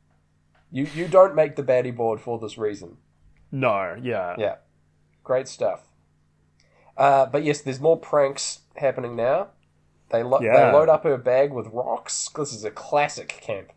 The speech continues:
Speaker 1: prank. Have you ever done this,
Speaker 2: Oh,
Speaker 1: Gareth?
Speaker 2: yeah. No.
Speaker 1: Mate, I've had this happen to me. <laughs>
Speaker 2: Oh, no.
Speaker 1: Yeah.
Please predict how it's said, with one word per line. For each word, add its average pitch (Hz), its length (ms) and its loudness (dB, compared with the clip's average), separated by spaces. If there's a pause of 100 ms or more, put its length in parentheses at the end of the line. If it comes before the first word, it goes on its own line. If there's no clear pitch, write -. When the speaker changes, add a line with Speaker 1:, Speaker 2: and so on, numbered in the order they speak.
Speaker 1:
prank. 95 280 -10
Have 123 80 -14
you 170 100 -8
ever 180 120 -10
done 170 180 0
this, 180 200 -6
Speaker 2:
Oh, 175 60 0
Speaker 1:
Gareth? - 260 2
Speaker 2:
yeah. - 140 -12 (580)
No. 139 460 4
Speaker 1:
Mate, 98 260 -2
I've 123 140 0
had 170 180 2
this 156 160 -6
happen 143 300 2
to - 100 -16
me. 98 280 -10
<laughs> - 40 -8 (600)
Speaker 2:
Oh, 240 120 -2
no. 330 360 4
Speaker 1:
Yeah. 127 280 4